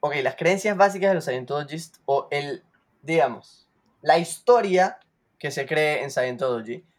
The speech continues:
así más o menos como en el cristianismo tenemos la historia de Jesús, la historia que se cree en Scientology es que hace setenta y cinco millones de años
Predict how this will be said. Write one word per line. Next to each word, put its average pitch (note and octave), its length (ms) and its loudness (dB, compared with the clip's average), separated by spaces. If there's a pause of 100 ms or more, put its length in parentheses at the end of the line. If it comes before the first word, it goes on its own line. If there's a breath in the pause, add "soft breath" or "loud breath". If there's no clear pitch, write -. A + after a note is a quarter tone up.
así D#3 300 -2
más F3 120 2
o F3 60 2
menos E3 220 0
como C3 400 -4 (120)
en D3 120 -4
el C3+ 80 -4
cristianismo D3+ 580 -6
tenemos C#3+ 320 -4
la D3 80 -2
historia F3 540 2
de D#3+ 120 2
Jesús, B2+ 500 -12 (300)
la D3 160 6
historia G3 600 0
que F3+ 100 -4
se B2+ 140 -8
cree D3+ 420 -4 (480)
en D#3+ 160 0
Scientology D3+ 800 0
es D#3+ 200 -2
que B2 280 -10 (480 soft breath)
hace G3+ 200 0
setenta F3+ 340 0
y - 20 -6
cinco C4+ 440 0
millones G3+ 580 2
de F#3+ 220 -2
años C3+ 580 0